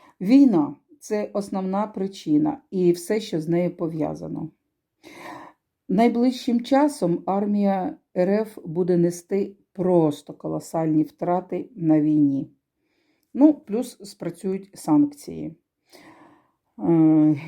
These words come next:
і в двадцять третьому році вони будуть дуже відчутні. Це і стане причиною. Перемог, е, Росія до сьогоднішнього дня ніде так і не досягла ніяких.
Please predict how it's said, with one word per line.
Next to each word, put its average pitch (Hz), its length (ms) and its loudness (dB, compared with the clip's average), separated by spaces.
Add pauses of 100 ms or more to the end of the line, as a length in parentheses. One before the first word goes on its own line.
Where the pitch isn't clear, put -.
(100)
і 190 160 0
в 180 40 -4
двадцять 196 260 -2
третьому 190 340 -6
році 208 260 -4
вони 175 220 2
будуть 165 440 -4
дуже 160 360 2
відчутні. 147 640 -8
Це 269 260 0
і 202 160 -4
стане 190 400 -4
причиною. - 800 -10 (520)
Перемог, 269 540 6
е, 180 500 -4
Росія 180 460 -6
до 170 140 -4
сьогоднішнього 151 720 0
дня 143 360 0 (120)
ніде 170 560 2
так 180 340 -6
і 190 80 -2
не 175 160 2
досягла 151 640 -4
ніяких. 180 720 -4